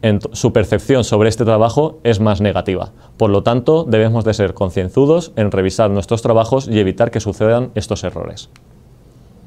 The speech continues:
La escritura debe ser sencilla con el objetivo de que sea lo más comprensible posible. Debemos de evitar, por lo tanto, lenguaje rebuscado o metáforas excesivas.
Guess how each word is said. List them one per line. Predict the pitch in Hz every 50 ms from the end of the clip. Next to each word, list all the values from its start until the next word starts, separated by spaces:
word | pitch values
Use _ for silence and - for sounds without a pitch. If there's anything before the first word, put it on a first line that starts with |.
| - - - - - - - - - - - - - - - -
La | 113 123
escritura | 120 - - 123 120 123 - 156 156 156 170 170
debe | 139 123 131 131
ser | 117 131 131
sencilla | - - 113 104 - 139 135 123 113 92
con | - 113 101
el | 92 95
objetivo | 95 90 - - 104 - 127 131 131 147 165 160
de | 135 113 104
que | 110 104
sea | - - 117 127 135 143 - -
lo | 110 107
más | 104 117 117 -
comprensible | 123 113 104 113 107 95 90 117 120 123 113
posible. | - 98 - - 95 92 90 - - - - - - -
Debemos | - 104 107 104 110 113 107
de | 113 113
evitar, | 110 113 110 113 123 117 113
por | - 107
lo | 110 113 110
tanto, | 127 127 135 127 143 147
lenguaje | 139 110 98 98 104 107 107 - 95 90
rebuscado | 101 113 123 135 131 131 - 131 127 127 131 143 143 - - - - - - - -
o | - 120 131
metáforas | 139 123 107 - 110 107 - 107 98 98 92
excesivas. | - - - - - - - 50 - - -